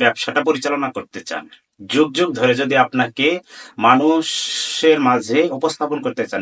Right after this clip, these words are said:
নিজের ব্র্যান্ড এস্টাবলিশ করতে হবে। অন্যের ব্র্যান্ড এজেন্ট নিয়ে আপনি বিক্রি করে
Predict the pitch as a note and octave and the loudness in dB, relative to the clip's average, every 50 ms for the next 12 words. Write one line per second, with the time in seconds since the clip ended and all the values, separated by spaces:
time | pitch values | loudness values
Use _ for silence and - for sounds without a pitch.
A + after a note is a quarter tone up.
0 | G#2 A2+ A#2 B2 B2+ A#2+ - - - - C3 C3 B2 A#2 - - - - - F2+ | 0 0 2 2 2 0 2 2 2 4 4 4 2 0 -2 -6 -8 -8 -8 -10
1 | - - - F2 F2 - - E2+ E2 E2+ - - _ - - - - - - - | -12 -10 -12 -14 -14 -12 -14 -14 -14 -14 -18 -20 _ -20 -20 -20 -18 -18 -20 -20
2 | - - _ - D3+ E3+ F#3 G3 F#3+ G3 F#3+ E3 B2+ A2+ C3+ C3+ C#3 D3 D#3 D#3+ | -20 -16 _ 2 2 2 4 4 4 4 4 4 4 4 4 6 6 6 6 4
3 | D#3 - - C#3+ C#3 C3 B2 C#3+ C#3+ C#3+ C#3+ C#3+ D3 D3 D3 D3 D3+ E3 E3 D#3+ | 2 2 2 0 0 2 4 2 4 4 4 4 4 6 6 6 4 2 0 -4
4 | - _ - - _ A2+ A2+ B2+ C3+ A#2 C3+ D#3 D3+ - F3+ E3+ D#3+ D#3+ D#3 C#3 | -8 _ -20 -8 _ -2 0 0 0 2 2 0 2 4 2 4 4 4 4 4